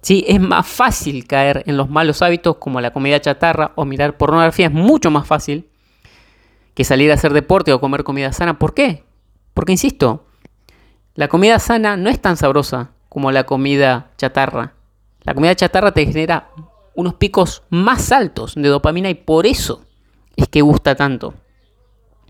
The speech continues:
¿Sí? Incluso la pornografía, no sé si sabías, pero genera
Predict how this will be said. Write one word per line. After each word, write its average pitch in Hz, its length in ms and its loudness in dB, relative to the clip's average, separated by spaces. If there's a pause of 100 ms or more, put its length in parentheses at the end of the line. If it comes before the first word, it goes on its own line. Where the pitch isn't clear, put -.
(120)
¿Sí? 175 360 -2 (460)
Incluso 202 760 2 (500)
la 143 200 0
pornografía, 196 600 2
no 151 80 0
sé 175 120 -2
si 165 100 -6
sabías, 180 380 4
pero 151 240 2
genera 151 720 -2